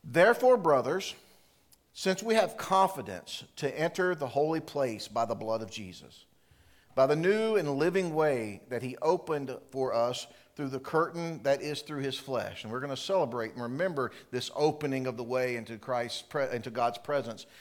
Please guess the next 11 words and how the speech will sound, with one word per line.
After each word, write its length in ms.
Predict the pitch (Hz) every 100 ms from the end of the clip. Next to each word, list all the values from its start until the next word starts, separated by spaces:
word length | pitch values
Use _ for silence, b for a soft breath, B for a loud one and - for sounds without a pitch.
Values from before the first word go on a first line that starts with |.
| B -
as 160 | 117
we 280 | 123 127 123
celebrate 520 | 117 147 131 123 123
communion 480 | - 120 139 131 107
at 140 | 107 117
the 60 |
end 140 | 113 107
of 60 |
the 80 | 101
day. 360 | 104 107 90 - _ _ B B B
This 220 | 147